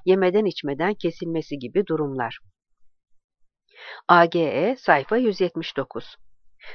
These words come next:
Ben bu kitabımda bilinen gerçekler üzerinde durdum. Anlattıklarımın hepsi gerçektir. Dışta kalanlar gerçekle ilgisi olmayan aşırılıklardır. Ben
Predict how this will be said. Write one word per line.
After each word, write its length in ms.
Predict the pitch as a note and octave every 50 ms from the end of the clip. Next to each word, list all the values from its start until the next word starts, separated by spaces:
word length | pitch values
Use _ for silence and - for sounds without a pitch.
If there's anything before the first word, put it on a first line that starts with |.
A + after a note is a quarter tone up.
| - -
Ben 240 | G#3+ C4 C4+ C4 B3+
bu 80 | D4
kitabımda 720 | - - B3+ - D#3+ C#3 - A#2+ A#2+ A2 - D#3 A3 D4 - _ _ G3+
bilinen 400 | G#3+ G#3 G#3 G#3+ A#3 B3 C4 A3+
gerçekler 540 | G#3 G#3 G#3 - - G#3 G3+ - G#3+ G3+
üzerinde 500 | E3+ D3 - D3 C#3 C#3 C#3 C3+ D3 C#3+
durdum. 340 | - C#3 C3+ C3 - B2 B2 - - _ - - - - - -
Anlattıklarımın 800 | - F3+ F#3+ F#3+ F3+ F#3 - - F3 - F3+ F3+ F3 F3 F#3 F3
hepsi 320 | G3 G#3+ F#3 - - G#3+ A3+
gerçektir. 680 | G#3 F3+ F3+ F3+ - - D#3 - - - A#2 - - - _ - - - _ _ - - - -
Dışta 280 | G#3+ A#3+ - - D4+ D4+
kalanlar 600 | - A3 E3 D3+ C3 B2 B2 B2 C#3+ F#3+ C4+ - - _ - -
gerçekle 600 | F#3+ G3 G3+ G3 - A#3 G#3+ - E3 D3 C#3+ D3+
ilgisi 360 | D3 C3 D3 - - A#3 A3
olmayan 580 | - G#3 A3 G#3 E3+ D3 C#3 C#3 E3 G#3 A3 - -
aşırılıklardır. 920 | - - - E3+ D3+ D#3 D#3 D3+ - - D3+ D3 C#3 C3 - - - - - _ _ - _ _ - - - - - - - - -
Ben 280 | E3+ F#3+ A3 C4 C#4